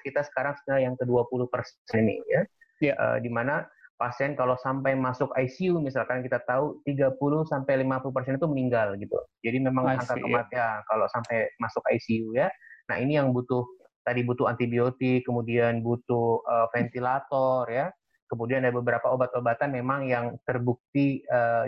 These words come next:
Speaker 1: cukup efektif, tetapi hanya pada kasus yang, eh, berat
Speaker 2: Iya.
Speaker 1: aja, gitu ya. Nah,
Speaker 2: Iya.
Speaker 1: itu sih mungkin.
Speaker 2: Iya. Dok, saya mau nanya, tadi kan dokter sempat sebut, eh, case fatality rate-nya itu kan, eh, di tiga koma enam persen globally ya.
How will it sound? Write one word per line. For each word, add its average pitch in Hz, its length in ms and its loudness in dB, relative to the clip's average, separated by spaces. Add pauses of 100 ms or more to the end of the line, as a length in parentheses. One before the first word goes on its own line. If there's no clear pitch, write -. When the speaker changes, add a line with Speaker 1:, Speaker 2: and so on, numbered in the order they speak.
Speaker 1:
cukup - 300 -2
efektif, 131 480 -2
tetapi 135 320 -2
hanya 143 400 2
pada 131 400 2
kasus 131 320 -4
yang, 117 240 -2
eh, 110 400 0
berat 123 340 0
Speaker 2:
Iya. 123 140 2
Speaker 1:
aja, 127 120 2 (120)
gitu 107 160 -14
ya. 117 160 0
Nah, 104 200 -6 (120)
Speaker 2:
Iya. 123 120 2 (300)
Speaker 1:
itu 127 220 0
sih 113 100 0
mungkin. 107 380 -4 (400)
Speaker 2:
Iya. - 240 0 (240)
Dok, 180 160 -2
saya 220 80 2
mau 220 160 4
nanya, 156 160 2
tadi 170 80 2
kan 202 160 0
dokter 180 320 0
sempat 135 240 -2
sebut, 127 480 0 (240)
eh, 117 500 4 (220)
case 123 160 0
fatality 120 560 0
rate-nya 120 320 2
itu 117 80 -6
kan, 175 240 2 (240)
eh, 113 320 2
di 117 240 2
tiga 117 240 0
koma 117 160 2
enam 113 160 2
persen 120 400 -2
globally 117 480 2
ya. - 20 -12